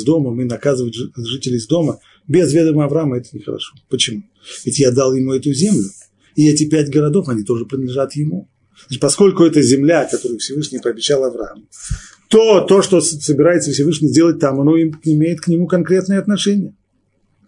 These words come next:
И Раши приводит здесь стихи, из которых ясно, что границы страны Израиля, которая была обещана Аврааму, они включают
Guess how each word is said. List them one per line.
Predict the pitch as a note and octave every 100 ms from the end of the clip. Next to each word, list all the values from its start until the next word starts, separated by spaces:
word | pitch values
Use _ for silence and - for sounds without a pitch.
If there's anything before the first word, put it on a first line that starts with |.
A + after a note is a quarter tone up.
| _ _ _ _ _ _ _ _ _ - _ _ -
И | E3+
Раши | F3+ -
приводит | - D3 D3 C3+ G#2+
здесь | B2 - - _ _ _ _ _
стихи, | - - C#3 D3+
из | C#3+ -
которых | B2 B2+ C3
ясно, | C#3 B2 B2
что | B2 - A2+ - - _ _ - - -
границы | C3+ D#3 D#3+ F3+ F3+ D3+ C#3+ B2+
страны | - C3+ C#3+ C#3+
Израиля, | B2+ C3 C#3 C3
которая | B2+ B2+ B2+
была | B2 B2+ B2+
обещана | A#2+ A#2+ E3 D3 B2+ A#2+
Аврааму, | A2+ B2 A#2 G#2+
они | A2 A2+
включают | - B2 - C#3 A2